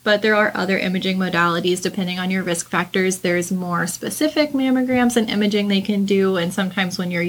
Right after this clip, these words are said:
younger, if you do notice a lump or a bump, we'll do an ultrasound, um, just because we're younger and we, you know, we don't need the mammogram yet.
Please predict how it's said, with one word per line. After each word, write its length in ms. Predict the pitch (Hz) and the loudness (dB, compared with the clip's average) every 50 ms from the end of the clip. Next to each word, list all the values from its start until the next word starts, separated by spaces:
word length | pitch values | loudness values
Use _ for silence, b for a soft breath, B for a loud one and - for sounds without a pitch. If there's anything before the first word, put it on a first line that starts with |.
| 180 180 | -2 -2
younger, 320 | 180 180 196 202 233 247 | -2 0 0 2 4 4
if 160 | 233 190 185 - | 4 4 2 0
you 140 | 185 175 | 0 0
do 180 | 175 180 175 180 | 2 2 0 2
notice 400 | 190 185 185 180 196 196 196 - | 0 0 0 0 0 0 -2 -2
a 160 | - 190 185 185 | 0 0 2 2
lump 440 | 185 196 185 180 190 208 226 220 220 | 0 0 2 2 2 2 2 0 0
or 120 | 208 202 | 2 2
a 80 | 196 190 185 196 | 2 2 2 0
bump, 240 | 190 208 220 220 - | 0 2 0 0 -2
we'll 160 | 196 185 185 | -2 -2 -2
do 180 | 180 185 170 | -2 -2 -2
an 100 | 175 165 - | -2 -2 -4
ultrasound, 760 | - 190 175 180 196 196 196 - 226 226 233 247 254 269 269 B B B B B B B B | -4 -4 -4 -2 -2 -2 -2 0 2 4 4 4 2 0 -4 B B B B B B B B
um, 260 | - 214 202 202 190 190 | 0 0 2 2 2 0
just 200 | 190 180 - - | 0 -2 -2 -2
because 340 | 190 190 - 185 175 175 | -2 0 0 -2 -2 -2
we're 100 | - 185 180 175 170 | -2 -2 -2 -2 -2
younger 220 | 175 - 196 175 175 180 180 | -4 -4 -4 -4 -4 -4 -4
and 140 | 185 190 | -6 -6
we, 140 | 196 202 - - - - - - | -6 -8 -10 -12 -18 -16 -10 -8
you 80 | 220 220 | -6 -6
know, 80 | 220 220 - - | -6 -8 -8 -6
we 60 | - 196 | -4 -4
don't 180 | 196 185 - 196 | -4 -4 -4 -4
need 160 | - - - | -6 -6 -6
the 60 | 220 | -6
mammogram 480 | 214 - - 214 220 226 - - - 226 | -6 -4 -4 -4 -6 -6 -4 -4 -2 -2
yet. 160 | 214 - - | -2 -4 -6